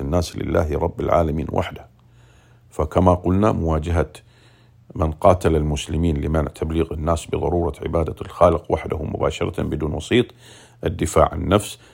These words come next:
التصدي لمن يمنعهم من اعتناق الدين الصحيح ويضطهدهم، قتال من يمنع المسلمين من تبليغ الرسالة، تطهير الأرض من أجواء الفتن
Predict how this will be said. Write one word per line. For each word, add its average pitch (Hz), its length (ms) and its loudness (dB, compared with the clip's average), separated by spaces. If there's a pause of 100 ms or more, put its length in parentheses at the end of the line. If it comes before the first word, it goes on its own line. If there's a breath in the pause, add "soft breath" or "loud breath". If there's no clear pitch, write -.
(160 soft breath)
التصدي 78 680 2
لمن 76 320 0
يمنعهم 85 480 2
من 82 120 0
اعتناق 82 460 -4
الدين 98 420 -4
الصحيح - 520 -2 (420 soft breath)
ويضطهدهم، 98 680 2 (580 loud breath)
قتال 95 400 6
من 82 160 0
يمنع 87 340 4
المسلمين 80 560 -2
من 76 140 -4
تبليغ 85 360 -2
الرسالة، 101 480 2 (460 soft breath)
تطهير 107 420 4
الأرض 90 360 4
من 85 100 -2
أجواء 90 380 2
الفتن 80 520 -2